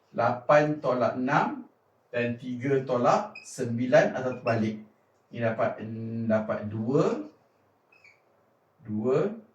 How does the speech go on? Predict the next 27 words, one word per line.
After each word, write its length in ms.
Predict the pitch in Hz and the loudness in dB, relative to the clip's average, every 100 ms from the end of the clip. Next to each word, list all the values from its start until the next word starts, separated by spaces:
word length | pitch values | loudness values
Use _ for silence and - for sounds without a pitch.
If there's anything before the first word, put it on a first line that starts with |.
| _ _ _ _ _ _ _ | _ _ _ _ _ _ _
per 560 | 123 123 120 120 120 - 117 | -4 0 0 0 -4 -10 -6
negatif 560 | 110 107 117 117 123 | -6 -6 -8 -10 -4
enam, 240 | 139 147 - | 0 2 0
iaitu 320 | 123 135 123 | -6 -6 -2
negatif 400 | 113 110 117 123 117 | -2 -2 -6 -8 -4
satu 320 | 107 113 104 | -4 -4 -10
per 160 | 104 | -8
tiga. 240 | 104 92 95 - _ _ _ _ _ _ _ _ _ _ | -8 -8 -10 -12 _ _ _ _ _ _ _ _ _ _
Jadi, 180 | 254 240 | -2 0
kita 240 | - 247 247 | 0 0 4
nak 240 | 240 - | 4 4
R 180 | 165 156 - | 4 2 0
M. 320 | 240 180 123 120 | 0 2 2 2
Jadi, 200 | 143 202 | 2 2
yang 240 | 185 185 | 0 -2
R 240 | - - - 185 | -2 -2 -2 -4
M 160 | 185 | 2
ni, 320 | 240 320 - - | 2 2 -2 0
kalau 560 | 151 170 214 277 - - - | 4 4 4 2 0 -6 -8
P 160 | 180 | -8
Q 240 | - 208 170 | -4 -2 0
dengan, 320 | 160 160 156 - _ 143 | 2 2 0 -6 _ 2
ah, 640 | 147 147 151 147 143 143 - | 8 10 10 8 8 4 0
P 160 | 123 117 - | -10 -10 -8
Q 160 | 139 | -4
dengan 160 | 127 131 | -2 -2
P 160 | 143 | -6